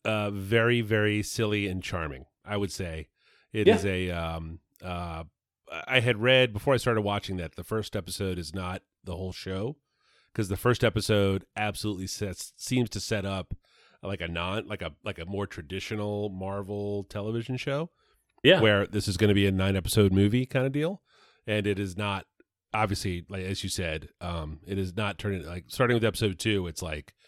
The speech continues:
Speaker 1: "Here we go. We're, we're knocking 'em up and, setting 'em up and knocking 'em down," kinda thing. Yep. We're knocking 'em
Speaker 2: Absolutely.
Speaker 1: up. <laughs> We're knocking 'em up. That's good.
Speaker 2: Knocking 'em up.
Speaker 1: Knocking 'em
Speaker 2: Um,
Speaker 1: up and setting 'em
Speaker 2: uh,
Speaker 1: down.
Speaker 2: the, uh, uh, the visuals in the show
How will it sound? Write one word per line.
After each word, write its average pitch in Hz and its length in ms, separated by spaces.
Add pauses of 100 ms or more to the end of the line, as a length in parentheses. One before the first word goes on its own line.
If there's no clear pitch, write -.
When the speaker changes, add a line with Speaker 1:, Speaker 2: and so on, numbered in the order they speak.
(240)
Speaker 1:
"Here 107 120
we 117 120
go. - 260
We're, 95 240
we're 90 280 (120)
knocking 104 320
'em 104 60
up 98 120
and, 95 240 (120)
setting 123 240
'em 123 40
up 110 120
and 101 80
knocking 90 240
'em - 40
down," 76 260
kinda 76 160
thing. - 200
Yep. 85 220 (560)
We're 78 80
knocking 104 40
'em 131 40
Speaker 2:
Absolutely. 107 360
Speaker 1:
up. 76 120 (120)
<laughs> 151 100
We're 147 60
knocking 87 320
'em 69 120
up. - 80
That's - 180
good. 92 260
Speaker 2:
Knocking 165 360
'em 302 240
up. 113 260
Speaker 1:
Knocking 151 280
'em 143 120
Speaker 2:
Um, 143 80
Speaker 1:
up 277 360
and 135 160
setting 202 340
'em 135 60
Speaker 2:
uh, 131 180
Speaker 1:
down. 127 520 (760)
Speaker 2:
the, 139 880 (840)
uh, - 60
uh, 104 640
the 101 140
visuals 180 600
in 220 120
the 214 100
show 233 480